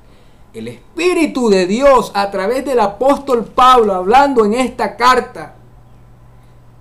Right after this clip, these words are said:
dice que ese acto de menospreciar la primogenitura, de menospreciar la bendición de Dios, de menospreciar el llamado de Dios,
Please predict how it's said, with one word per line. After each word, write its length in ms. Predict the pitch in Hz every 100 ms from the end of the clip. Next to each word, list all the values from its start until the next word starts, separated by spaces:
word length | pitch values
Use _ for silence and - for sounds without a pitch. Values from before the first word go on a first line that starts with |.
| - 185
dice 680 | 196 339 302 - 214 208 - - - - - -
que 320 | 240 226 - -
ese 500 | 320 349 - 285 269
acto 500 | 285 240 - - 202
de 120 | 208
menospreciar 840 | 202 214 202 202 190 - 277 294
la 240 | 285 262 -
primogenitura, 1040 | 285 285 254 220 233 208 202 277 269 220
de 160 | 208 208
menospreciar 720 | 202 196 196 196 196 262 277
la 120 | 262
bendición 760 | 240 220 208 202 - 269 285 269
de 180 | 233
Dios, 240 | 226 269 240
de 100 | 220
menospreciar 680 | 208 202 196 196 190 254 277
el 160 | 269
llamado 540 | 233 220 214 269 277 247
de 180 | 220
Dios, 520 | 202 233 262 208 202